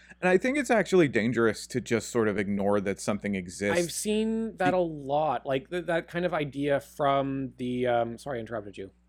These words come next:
Speaker 1: No, no, no.
Speaker 2: Uh, <laughs> that idea from, like, the cen-, the center left kind of idea that we need to start censoring these books. We need to get, like, uh, Huckleberry Finn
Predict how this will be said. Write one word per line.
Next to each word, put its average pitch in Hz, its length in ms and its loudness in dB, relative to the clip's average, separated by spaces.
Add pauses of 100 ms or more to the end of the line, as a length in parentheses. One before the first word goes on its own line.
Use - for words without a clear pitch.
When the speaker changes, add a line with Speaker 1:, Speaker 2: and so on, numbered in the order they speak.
(720)
Speaker 1:
No, 220 280 0
no, 202 240 -2
no. 190 180 -6
Speaker 2:
Uh, 175 380 8
<laughs> - 920 4
that 180 160 8
idea 180 320 4
from, 196 200 -2
like, 160 280 0
the 147 280 4
cen-, 175 400 0
the 156 100 0
center 135 320 -2
left - 380 -8
kind 127 200 -6
of 113 100 -8
idea 110 260 -6
that 120 160 -8
we 135 120 -2
need 135 340 -4
to 135 340 0
start 135 340 -4
censoring 135 880 2 (280)
these 135 220 -4
books. 135 300 0
We 131 80 -6
need 123 160 -4
to 123 100 -4
get, 131 400 -4
like, 123 320 -2
uh, 113 280 -4 (440)
Huckleberry 127 460 -2
Finn 127 320 0